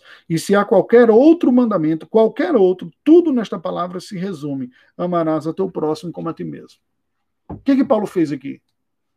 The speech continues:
Paulo tá citando Cristo, o texto que nós lemos. E explicando a ideia que Cristo falou, ampliando, né, na explicação. Cristo deu a resposta de um teste que estavam querendo pegá-lo. E resumiu muito bem.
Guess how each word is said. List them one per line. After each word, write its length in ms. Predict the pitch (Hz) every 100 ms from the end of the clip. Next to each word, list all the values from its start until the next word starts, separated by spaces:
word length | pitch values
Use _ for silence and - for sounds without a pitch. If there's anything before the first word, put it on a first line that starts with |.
| _ _
Paulo 160 | - 330
tá 100 | 320
citando 400 | 269 262 330 349
Cristo, 420 | - 233 294 -
o 20 |
texto 260 | 139 202 -
que 40 |
nós 220 | 107 107 -
lemos. 540 | 85 101 - - - _ _ _ _ _ _ _ _ _ _ _ _ -
E 140 | 196 214
explicando 1120 | 240 - _ 247 247 - - 269 339 349 226
a 80 | 190
ideia 440 | 170 143 143 139
que 160 | 127 156
Cristo 340 | 139 156 -
falou, 260 | - 143 151
ampliando, 840 | 190 214 233 202 180 170 160 - _ _ _ _
né, 300 | 147 170 214
na 220 | 170 170
explicação. 760 | 202 - 226 208 196 - 156 143
Cristo 380 | - 196 247 247
deu 160 | 240
a 60 | 202
resposta 500 | 220 - 311 311 330
de 100 | 311
um 80 | 254
teste 380 | - 165 160
que 80 | -
estavam 260 | - 160 151
querendo 280 | 156 143 135
pegá-lo. 440 | 165 139 - - _ _ _ _
E 80 | 196
resumiu 400 | 240 254 254 262
muito 240 | 208 226
bem. 380 | 277 320 294 -